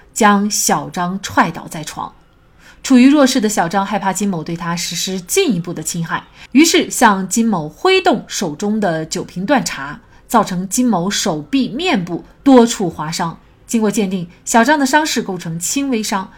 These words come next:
金某的伤势构成轻伤二级。七月二十二号，金某、李某因为有殴打他人的行为，被公安机关行政拘留十天，并处罚款人民币五百元。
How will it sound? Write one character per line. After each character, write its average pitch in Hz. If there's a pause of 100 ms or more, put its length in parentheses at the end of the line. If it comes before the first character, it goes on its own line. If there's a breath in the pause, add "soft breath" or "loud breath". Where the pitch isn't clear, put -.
(160 soft breath)
金 392
某 294
的 151
伤 170
势 175
构 190
成 170 (240)
轻 240
伤 233
二 240
级。 - (400)
七 -
月 294
二 269
十 262
二 240
号， 208
金 294
某、 220
李 185
某 170 (200 loud breath)
因 269
为 226
有 170
殴 330
打 -
他 -
人 220
的 170
行 170
为， 165
被 165
公 185
安 185
机 185
关 190
行 170
政 190
拘 190
留 170
十 180
天， 262 (100)
并 330
处 -
罚 180
款 208
人 160
民 175
币 180
五 156
百 170
元。 -